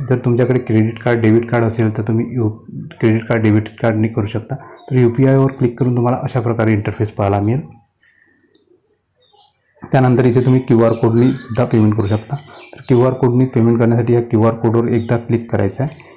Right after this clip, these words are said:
इथे click केल्यानंतर तुम्हाला तो क्यूआर कोड scan करून घ्यायचा आहे तुमच्या PhonePe किंवा Google Payनी आणि scan केल्यानंतर तुम्हाला ते payment असेल ते पेमेंट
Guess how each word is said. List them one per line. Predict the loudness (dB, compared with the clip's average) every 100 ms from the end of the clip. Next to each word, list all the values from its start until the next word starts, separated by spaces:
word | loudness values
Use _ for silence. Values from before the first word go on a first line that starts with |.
| _
इथे | -2 -2
click | 0 0 2
केल्यानंतर | 2 2 2 0
तुम्हाला | 0 2 0 -4 -18 -20 -20 _ _ _ _ _ _ _ -18 -6
तो |
क्यूआर | 0 2 2
कोड | 2 0 -2 -10 _ _ -20 -20 -20
scan | -20 -2 2 2
करून | 2 2
घ्यायचा | 2 2 0
आहे | 0
तुमच्या | 0 0 -2
PhonePe | 0 0 2 0
किंवा | 2 2
Google | 2 2 2 0
Payनी | -2 -2 -6 -20 _
आणि | -4
scan | -4 -2 0 2
केल्यानंतर | 2 2 2 0 0
तुम्हाला | 2 2 0 -6 -20 -20 _ _ _ _ _ _ _ _ _ 0
ते | 0
payment | 2 2 4 4
असेल | 2 0 0
ते |
पेमेंट | 0 2 4 2